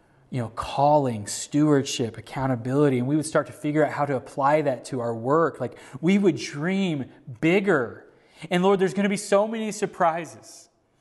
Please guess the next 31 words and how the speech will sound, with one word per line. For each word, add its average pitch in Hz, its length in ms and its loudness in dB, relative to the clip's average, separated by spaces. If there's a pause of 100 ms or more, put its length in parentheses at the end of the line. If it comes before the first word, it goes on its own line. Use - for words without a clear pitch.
(360)
As 175 140 2
participate 220 520 0
in 196 60 0
the 185 60 -2
kingdom 175 380 -4
of 156 140 -4
God, 160 360 2 (320)
there 196 200 4
could 190 300 -6
be 170 420 -6
a 160 100 2
dishwasher 147 1040 0 (260)
who, 185 400 0
like, 165 240 0 (280)
has 202 380 -2
so 220 360 2
much 247 320 -2
credit 202 800 -2
for 185 100 -4
the 165 100 -4
changing 214 520 -6
of 165 60 -8
so 214 420 0
many 240 240 -4
lives 180 540 2 (240)
because 190 260 -6
he 196 120 -8
prayed 214 500 0
over 196 320 0
every 196 360 0
dish 165 640 -2